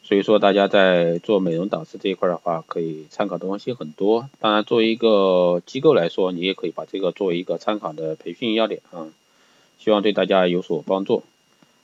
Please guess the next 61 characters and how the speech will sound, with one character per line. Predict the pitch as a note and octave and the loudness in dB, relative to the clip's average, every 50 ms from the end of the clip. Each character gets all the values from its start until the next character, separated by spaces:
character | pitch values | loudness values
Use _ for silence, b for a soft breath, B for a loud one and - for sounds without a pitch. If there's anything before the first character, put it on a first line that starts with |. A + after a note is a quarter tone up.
| _ | _
那 | - G#2 G2 F#2+ F#2+ | -2 0 2 2 2
这 | F#2 - B2 | 2 0 0
一 | A#2+ A#2 A#2+ A#2 A2 | 2 2 2 2 0
节 | - - F#2 | 0 -2 0
的 | F#2 G2 F#2 F2+ F2 F2 E2+ | 2 4 4 4 4 4 2
课 | E2+ - - G2+ F#2 | 0 -2 -2 -4 -2
时 | - F2+ E2+ | -2 -6 -6
就 | - F2+ | -6 -8
是 | F2 F#2 F2 | -8 -8 -4
这 | - F#2+ | 0 0
样， | F#2 F2 - - | 0 0 -2 -6
谢 | - - F#2+ | -10 -6 -4
谢 | F2 | -4
大 | E2 F2 E2+ | -2 -2 -2
家 | E2 F2+ F2 | -2 -2 -2
收 | - F#2+ F2 | -2 -4 -6
听， | - - G2 F#2+ F#2+ - | -6 -6 -6 -6 -6 -10
我 | _ _ _ E2 | _ _ _ -20
们 | E2 | -18
下 | D#2+ - F#2+ F2+ | -4 -2 0 0
一 | E2+ | 0
节 | - F#2 F2 | 0 -4 -4
课 | - _ - F2 E2 | -4 _ -8 -8 -8
时 | - - E2 | -6 -10 -10
再 | D#2 - F2+ E2 | -8 -6 -8 -4
见。 | - G#2+ G#2 - - _ b b b b b b b - | 0 0 0 0 -4 _ b b b b b b b -4
那 | G#2 G2 | -4 0
大 | F#2+ G2+ | 0 2
家 | G2 G#2 G2+ | 2 2 2
如 | G2 F#2+ F#2+ | 2 0 -2
果 | F#2 | 0
说 | - G#2 F#2+ | 0 0 0
有 | F#2 F#2 F2+ | 0 0 -2
任 | E2 E2+ F2+ | -2 -4 -8
何 | - - F2+ | -6 -4 -4
问 | F2 E2+ E2+ | -4 -4 -4
题， | - E2+ E2 D#2+ | -6 -8 -8 -4
都 | - F#2 | -4 -6
可 | F2+ - - | -4 -4 -4
以 | E2+ E2 D#2+ | -4 -4 -6
加 | - - F2+ F2 E2+ F2 F2 | -4 -2 -2 0 2 0 0
微 | F2+ F2 F#2 F#2 | 0 0 -2 -4
信 | - - G#2+ G2 F2 | -4 -4 -6 -6 -6
四 | - - F#2+ | -6 -4 -2
幺 | F2 F2 | -2 0
八 | F2+ F2 | -2 -4
七 | E2+ - F#2+ | -4 -6 -10
七 | F2+ - G2+ F#2+ | -10 -8 -8 -8
九 | - - | -8 -10
三 | - - F2+ F2 E2+ | -12 -10 -12 -10 -10
七 | - G#2 | -12 -12
零， | F2+ E2 D#2+ E2+ - | -10 -10 -12 -12 -14
四 | - - F#2+ | -6 -2 -2
幺 | F2+ F2+ | 0 0
八 | F2+ F2+ E2+ | 0 -2 -4
七 | - - | -6 -10
七 | F2+ - - F#2+ | -12 -10 -10 -10
九 | F2+ - - - | -8 -10 -14 -10
三 | - - F2 E2+ | -8 -8 -8 -8
七 | - G2+ | -10 -10
零 | F#2 E2 D#2+ D#2 | -8 -8 -10 -10